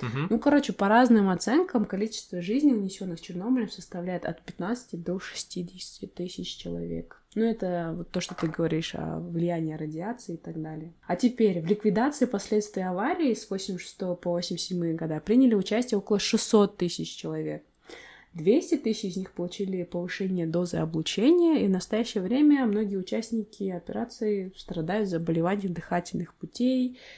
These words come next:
Speaker 2: щитовидной железы и другие. Так, ну и исследования подтверждают, что аварий, количество аварий было намного больше, ну и они были чуть-чуть меньше классом опасности. Для тех, кто в Ютубе, они могут посмотреть таблицу.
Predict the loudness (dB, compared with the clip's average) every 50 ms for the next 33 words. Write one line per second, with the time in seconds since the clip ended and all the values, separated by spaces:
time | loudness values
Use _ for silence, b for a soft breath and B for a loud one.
0 | B B -14 -14 -8 -6 -4 -2 -2 -2 -2 -4 -4 -4 -4 -6 -6 -6 -4 -4
1 | -6 -4 -4 -6 -8 -6 -6 -6 -6 -6 -8 -10 -14 _ -2 -2 -2 0 2 6
2 | 8 10 10 10 10 8 6 6 6 6 8 6 6 6 4 4 2 0 -4 -4
3 | -4 -6 -4 0 2 2 2 2 2 0 -4 -6 -4 -2 -2 0 0 0 -2 -2
4 | 0 0 0 2 2 2 0 -2 -2 -2 -2 -2 -2 -2 -6 -12 -10 -8 -8 -8
5 | -8 -8 -8 -8 -6 -6 -6 -6 -6 -8 -8 -8 -8 -6 -6 -4 -4 -4 -6 -6
6 | -6 -8 -10 -12 -16 _ _ _ _ -6 -2 0 0 -2 -2 -4 -4 -4 -2 -2
7 | -2 -6 -10 _ _ _ _ -6 -6 -4 -4 -4 -4 -2 -2 -2 0 0 0 -2
8 | -2 -2 -2 -2 -2 -2 -2 -2 -2 -2 -2 0 0 0 0 -2 -4 -4 -4 -4
9 | -4 -2 0 0 0 0 -2 -4 -4 -6 -8 -8 -8 -8 -8 -8 -8 -10 -8 -8
10 | -8 -8 -8 -10 -10 -10 -10 -10 -12 -12 -12 -12 -14 -12 -12 -12 -12 -12 _ -6
11 | -4 -4 -2 0 -2 -2 -2 -2 -4 -2 -2 -2 -2 -2 -2 0 0 0 0 0
12 | 0 0 0 0 -2 -4 -4 -6 -8 -4 -2 -2 -2 -2 -2 -2 -2 -4 -4 -6
13 | -4 0 2 0 0 0 -2 -2 0 0 2 0 -2